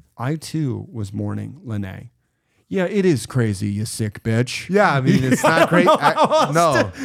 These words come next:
Speaker 1: to
Speaker 2: yeah, it's actually not crazy at all that you feel that you're mourning. Like, you're, you've entwined yourself in this alter persona, alternative persona.
Speaker 1: She says, "All
Speaker 2: When she hurt, I hurt."
Speaker 1: all these years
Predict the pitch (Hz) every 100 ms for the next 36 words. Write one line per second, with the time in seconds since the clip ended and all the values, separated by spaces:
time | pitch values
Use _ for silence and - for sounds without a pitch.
0 | 240 - 127 110 87 - 107 175 185 208
1 | 170 147 156 143 151 143 175 156 123 120
2 | 98 127 117 113 110 113 127 117 139 151
3 | 107 95 98 95 104 113 117 139 131 135
4 | 131 117 131 139 147 117 113 117 113 113
5 | 117 101 - _ _ _ 151 151 - 147
6 | 135 127 - 135 - 143 156 120 90 113
7 | 120 143 135 131 - 120 127 135 120 87
8 | 85 _ _ _ _ _ _ _ - -
9 | 143 127 147 131 139 220 190 147 - 220
10 | 185 208 208 - - _ _ _ _ _
11 | _ _ 104 101 82 90 78 - - _
12 | 143 147 165 175 165 143 123 123 117 120